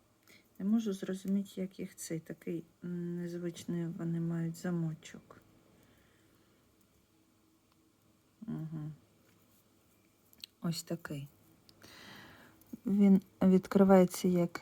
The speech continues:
кільце і так само закривається, як конго, точніше. Ось такі. Вони буквально чотири грами вагою,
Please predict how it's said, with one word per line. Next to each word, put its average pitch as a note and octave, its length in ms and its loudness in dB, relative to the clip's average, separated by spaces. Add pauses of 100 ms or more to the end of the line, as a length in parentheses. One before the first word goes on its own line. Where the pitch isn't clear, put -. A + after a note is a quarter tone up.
(160)
кільце G3 640 2 (140)
і - 40 -14
так - 280 -10
само G3 340 8
закривається, F3+ 540 2
як E3 60 -2 (100)
конго, D#3 400 2
точніше. - 560 -12 (720)
Ось A3+ 220 0
такі. G#3+ 480 0
Вони F#3+ 320 8
буквально G#3+ 600 10
чотири G3 500 6
грами F3 440 8
вагою, E3+ 680 4